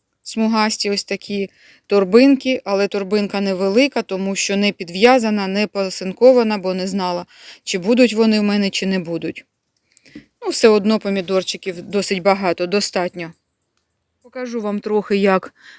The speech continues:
в'яжуся в теплиці. Бувають і кращі роки, тому що,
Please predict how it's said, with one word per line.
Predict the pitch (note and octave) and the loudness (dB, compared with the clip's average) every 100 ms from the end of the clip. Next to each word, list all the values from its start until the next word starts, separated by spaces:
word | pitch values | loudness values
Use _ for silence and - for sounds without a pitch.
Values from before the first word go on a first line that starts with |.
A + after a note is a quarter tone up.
| - | -6
в'яжуся | G3 G#3+ G3+ G3 G3 | 6 6 6 2 0
в | F#3 | -2
теплиці. | G#3+ - C#4+ E4 - D4 C#4+ _ _ _ | -4 -2 0 0 0 -2 -2 _ _ _
Бувають | - A#3 A#3 A3+ G#3 G3 - | -4 0 4 4 4 2 -2
і | G3+ | -6
кращі | - B3 D4 - C#4+ | 0 2 2 2 2
роки, | C#4 - C#4 C#4 C4+ | 2 0 -2 0 -2
тому | G3+ G3 G3 | -4 -2 -2
що, | - - G3+ F#3+ | -2 -2 0 0